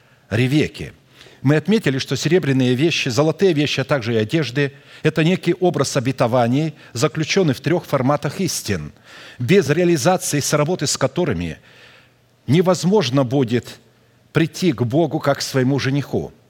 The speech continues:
Принятие этих вещей стало возможным во время ночи, когда Елизел-, Елизер был принят на ночлег в доме родителей Ревекки.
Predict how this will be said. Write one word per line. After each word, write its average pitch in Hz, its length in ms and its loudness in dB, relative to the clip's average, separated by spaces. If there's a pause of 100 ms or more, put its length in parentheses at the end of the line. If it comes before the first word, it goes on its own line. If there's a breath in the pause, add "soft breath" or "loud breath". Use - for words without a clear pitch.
(720 loud breath)
Принятие 190 520 2
этих 151 400 -2
вещей 120 840 2
стало 175 380 2
возможным 156 600 2
во 151 100 2
время 175 300 2
ночи, 180 560 0 (240 loud breath)
когда 156 260 -2
Елизел-, 156 580 2 (360)
Елизер 147 520 2
был 139 200 0
принят 160 400 0
на 131 100 2
ночлег 160 540 0
в 110 80 -8
доме 165 240 0
родителей 131 480 0
Ревекки. 123 520 -4